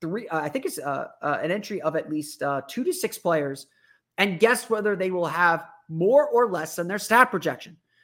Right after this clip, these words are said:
Do you think Paolo Banchero will score more than his average of eighteen point six points per game? So say more than nineteen points. You just say he'll score more. If you think he'll have more than four assists, just say he'll have more.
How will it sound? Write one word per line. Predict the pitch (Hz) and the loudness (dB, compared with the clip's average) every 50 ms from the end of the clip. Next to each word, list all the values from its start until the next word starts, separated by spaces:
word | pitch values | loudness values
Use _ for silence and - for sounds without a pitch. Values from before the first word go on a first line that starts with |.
| _ _ _ | _ _ _
Do | - | -6
you | 190 190 | -6 -2
think | 190 214 214 202 208 - | 0 0 -2 -2 -2 2
Paolo | 185 196 196 202 196 185 | 4 4 6 6 4 2
Banchero | 190 180 185 175 - - 190 190 196 196 185 175 | 0 -2 -2 -4 -4 0 2 4 6 6 4 4
will | 160 170 175 | 2 0 -4
score | 170 - - 185 185 175 | -4 -6 -6 -6 -4 -4
more | 170 165 160 180 220 233 233 | -4 -2 0 2 2 2 2
than | 190 202 | 0 -2
his | 196 185 156 | -4 -6 -4
average | 160 160 185 190 190 165 156 | -4 -4 -2 -2 -4 -4 -4
of | - 156 - | -8 -8 -8
eighteen | 151 165 175 165 170 - 175 170 147 | -8 -8 -8 -8 -10 -10 -10 -10 -10
point | - - 156 156 147 - | -8 -6 -6 -6 -6 -6
six | - 156 156 - | -6 -8 -8 -8
points | - - 139 131 - | -8 -10 -10 -8 -8
per | - 135 | -10 -10
game? | 131 127 135 175 254 - _ _ _ | -8 -8 -8 -8 -10 -12 _ _ _
So | - - 147 143 131 - | -4 -2 -2 -2 -4 -4
say | - - 143 135 139 - _ _ - | -4 -2 -2 -2 -4 -6 _ _ -2
more | 196 170 175 180 175 | 2 6 6 8 6
than | 170 175 165 151 | 6 2 0 0
nineteen | 151 156 156 147 - - 156 147 | 0 -2 -2 -4 -6 -8 -8 -8
points. | 139 - 196 240 254 294 - - - _ _ _ _ _ _ _ _ - | -2 0 2 2 2 0 -4 -12 -16 _ _ _ _ _ _ _ _ -4
You | 214 226 | -2 2
just | 233 285 233 - | 2 2 2 4
say | - 262 262 247 | 8 8 8 8
he'll | 196 233 247 | 8 6 4
score | 233 240 - 247 254 | 2 4 6 6 6
more. | 240 214 247 262 220 | 8 8 8 8 6
If | - | 6
you | - 196 | 2 -4
think | 208 240 | -4 0
he'll | 240 233 | 2 4
have | 208 226 208 190 | 4 4 2 2
more | 185 196 220 240 254 233 185 - - - _ _ _ _ _ _ _ _ _ | 4 6 6 8 8 6 4 0 -4 -12 _ _ _ _ _ _ _ _ _
than | - 220 226 220 208 - - _ | 2 2 2 2 -2 -6 -8 _
four | - 214 240 254 254 247 220 - | 0 4 6 8 6 6 4 2
assists, | 226 - - - 277 277 220 - - - - - - _ _ _ _ _ _ _ _ _ _ | -2 -2 6 8 8 8 8 6 0 -6 -12 -16 -18 _ _ _ _ _ _ _ _ _ _
just | 185 185 - | -14 -8 -4
say | - 226 214 | -4 -2 -2
he'll | 208 208 | 0 0
have | 190 202 208 190 160 151 | 2 2 2 0 0 -2
more. | 175 185 160 - | -2 -2 -2 -4